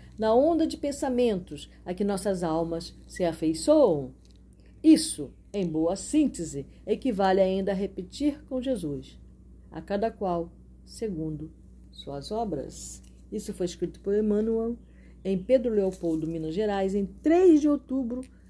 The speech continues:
de mil novecentos e cinquenta e quatro. Nossa, setenta. Eu não, nem, nem vou fazer a conta, não vou parar pra fazer conta, não.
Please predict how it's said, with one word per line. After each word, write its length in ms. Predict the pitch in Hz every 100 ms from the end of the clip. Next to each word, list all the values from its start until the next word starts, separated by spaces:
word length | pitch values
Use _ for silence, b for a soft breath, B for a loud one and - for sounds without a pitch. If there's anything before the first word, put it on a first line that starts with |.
| -
de 180 | 190 214
mil 480 | 202 220 339 381 359
novecentos 720 | 311 302 302 247 233 233 -
e 100 | 214
cinquenta 500 | - 226 269 262 294
e 40 | 277 -
quatro. 640 | 285 285 294 - 202 165 - - - - - -
Nossa, 1000 | 185 185 185 180 170 156 - - 160 151
setenta. 1080 | - 190 - 190 180 160 - - 60 60 55
Eu 80 | 92
não, 200 | 202 214
nem, 200 | 226 233
nem 200 | 247 254
vou 100 | 254
fazer 200 | 247 220
a 40 | 202
conta, 340 | 165 156 147
não 80 | 160
vou 80 | 180
parar 200 | 175 170
pra 160 | 170
fazer 240 | 170 160 160
conta, 280 | 151 151
não. 200 | 143 -